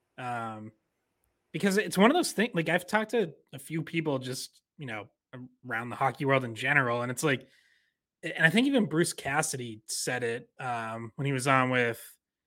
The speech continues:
Gresh and Fauria, um, or no, he was on the Greg Hill show,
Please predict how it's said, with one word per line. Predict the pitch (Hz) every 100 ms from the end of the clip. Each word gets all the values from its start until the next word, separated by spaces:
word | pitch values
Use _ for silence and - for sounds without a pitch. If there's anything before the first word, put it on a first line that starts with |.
| _ _ _ _ _ _
Gresh | 165 139
and | 143
Fauria, | - 143 165 120 107 104 107 -
um, | 135 120 110 107 107 - _ _ _ _ _ _ _ _
or | 160 165
no, | 143
he | 156
was | 185
on | 170
the | 143
Greg | 151 123
Hill | 139
show, | 113 107 98